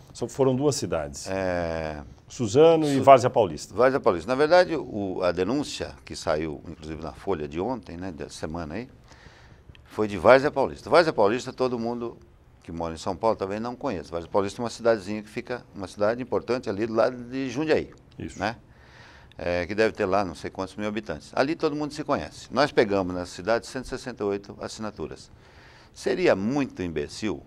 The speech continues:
Speaker 2: alguém que falsificasse a assinatura do dono do cartório, né?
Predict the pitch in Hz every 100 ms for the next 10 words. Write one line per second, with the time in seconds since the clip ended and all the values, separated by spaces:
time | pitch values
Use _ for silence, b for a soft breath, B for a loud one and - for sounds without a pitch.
0 | - - 85 78 95 82 71 95 - 117
1 | - - 87 - 107 98 - 92 110 110
2 | 117 110 90 92 117 156 - 78 73 -
3 | _ _ _ - - - 85